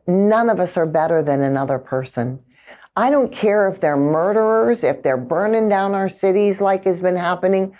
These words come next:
or they're stealing or whatever." We have to remember that no sin is bigger or lesser than the next, and that our God wants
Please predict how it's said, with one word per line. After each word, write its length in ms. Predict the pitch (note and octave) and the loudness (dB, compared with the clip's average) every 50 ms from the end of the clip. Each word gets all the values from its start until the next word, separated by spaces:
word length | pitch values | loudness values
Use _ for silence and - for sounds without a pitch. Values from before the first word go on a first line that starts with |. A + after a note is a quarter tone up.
| - - - _ - | -20 -20 -20 _ -4
or 160 | - F3 E3+ D3 | -2 0 0 0
they're 180 | C#3 C3 B2+ | 0 0 -2
stealing 680 | C3 - - - - - A3 A3 A3+ A3+ A3+ A#3 A3+ | -2 -6 -10 -10 -4 -2 0 2 2 2 2 2 2
or 180 | G#3+ F#3+ E3+ E3 | 0 0 0 0
whatever." 600 | E3 F3+ F#3 F#3 F#3 F#3 F#3 F3+ E3+ A#2+ - - - _ _ _ _ _ _ _ _ _ _ _ | 0 0 2 2 2 2 0 0 -2 -4 -4 -6 -12 _ _ _ _ _ _ _ _ _ _ _
We 280 | - F3+ G3 B3+ C4+ C4 | -2 0 2 2 2 2
have 260 | A#3 C4+ C4+ B3+ - | 0 0 -2 -4 -4
to 100 | - G#3+ | -2 0
remember 840 | F#3+ F3+ F3+ F3+ E3+ D#3+ D#3+ D#3+ D#3+ F3+ F#3 E3+ D3+ A#2 G#2 B2 - _ - C#3 B2 - - C3+ | 0 2 2 2 2 0 0 0 0 0 -2 -2 -4 -4 -6 -8 -12 _ -20 -20 -20 -20 -12 -6
that 240 | D3+ F3 F#3 - - | -2 -2 0 0 2
no 320 | G3 F#3+ F#3+ G#3 A#3 B3 | 2 2 2 2 2 0
sin 340 | A#3+ - - B3+ A#3 A3+ A3+ | -2 -2 0 0 2 2 2
is 160 | A3 G3 F3 | 2 0 -2
bigger 640 | E3+ D#3 F#3+ G3+ G3 G3 G#3 G#3+ G#3+ G3+ F3 E3 | -2 0 0 0 2 2 2 2 2 2 2 2
or 40 | D#3 | 2
lesser 560 | D3+ D3+ E3 F3 F3+ G3 F#3+ - - G#3 G#3+ G#3 | 2 2 0 0 0 -2 -2 -2 0 0 0 0
than 260 | F3+ F3 D3+ D3+ C#3+ | 0 0 0 0 0
the 100 | C3+ C3+ | 0 0
next, 680 | C#3 C#3+ D3 D#3 F3+ G#3 A3+ - - - - - - - _ _ _ - F#3 E3 - | 0 0 0 0 0 -2 -4 -8 -12 -16 -16 -16 -18 -20 _ _ _ -20 -20 -14 -6
and 220 | - F3 F#3 F3+ | -4 -2 0 2
that 120 | E3+ E3 E3 | 2 2 2
our 180 | D#3+ D#3 D3 | 0 0 -2
God 460 | D3 C#3+ - F3 F3+ G3 G#3 G#3 A3 G3 | -2 -4 -4 -2 0 0 0 0 0 -2
wants 460 | F3+ E3 D#3 D#3+ D3 C3+ C#3 C#3 - | -2 -2 0 0 0 0 -2 -6 -8